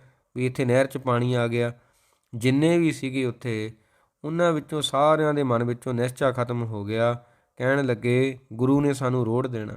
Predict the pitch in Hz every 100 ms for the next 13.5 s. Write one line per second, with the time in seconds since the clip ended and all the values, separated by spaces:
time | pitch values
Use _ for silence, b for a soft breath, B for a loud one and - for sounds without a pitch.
0 | - 120 139 135 120 107 107 117 123 127
1 | 123 120 b b - 120 131 135 131 113
2 | 120 123 131 123 107 110 110 107 b b
3 | b - 135 143 139 131 123 - 131 127
4 | 120 127 127 113 110 - 123 123 131 123
5 | 117 120 120 117 113 107 107 107 120 120
6 | 113 113 113 - 120 135 101 b b b
7 | b b 139 135 135 156 156 151 147 135
8 | 117 117 - 120 120 113 _ _ _ _
9 | _ 143 123 131 147 135 110 127 117 101
10 | - _ _ _ _ _ _ _ 131 151
11 | 160 156 147 131 131 131 120 120 117 110
12 | 117 113 _ _ - 113 104 117 127 127
13 | 131 131 123 110 113